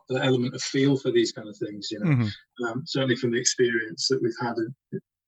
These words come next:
Speaker 1: know, in other, in other businesses with other projects. So, so I think, yeah, making sure that the car is, is honest, um, to a G T car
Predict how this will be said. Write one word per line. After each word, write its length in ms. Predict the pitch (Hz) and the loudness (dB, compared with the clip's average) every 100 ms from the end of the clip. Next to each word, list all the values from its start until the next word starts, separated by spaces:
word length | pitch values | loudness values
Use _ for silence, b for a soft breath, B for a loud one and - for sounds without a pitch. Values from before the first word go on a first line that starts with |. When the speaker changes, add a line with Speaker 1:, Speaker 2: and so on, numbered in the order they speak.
| - | -16
Speaker 1:
know, 160 | 110 | -12
in 80 | 113 | -6
other, 240 | 117 113 | -4 -2
in 140 | 120 127 | 0 0
other 160 | 120 | 2
businesses 480 | 117 110 113 113 117 | 4 4 4 4 4
with 100 | 113 | 4
other 160 | 117 110 | 2 2
projects. 500 | - 131 127 107 - | 4 4 4 0 0
So, 200 | 135 135 B B B B B | 2 2 B B B B B
so 160 | 175 | 4
I 60 | 170 | 6
think, 180 | 196 180 | 6 6
yeah, 240 | 160 135 131 151 | 6 6 2 -2
making 340 | 175 156 147 | -2 0 2
sure 200 | 135 147 | 2 4
that 160 | 135 131 | 4 2
the 100 | 127 | -6
car 280 | 139 127 120 | -2 2 4
is, 180 | 113 - | 2 -4
is 180 | 131 123 - | -6 -4 -2
honest, 360 | 135 127 120 - _ _ | 0 0 -2 -10 _ _
um, 460 | 127 117 110 110 - | -2 -2 -4 -8 -6
to 100 | - | 2
a 40 | 123 117 104 _ | 2 2 -12 _
G 200 | - 123 | 0 2
T 300 | 117 - 139 | 4 4 4
car 420 | 139 - - 120 | 2 -8 -6 -6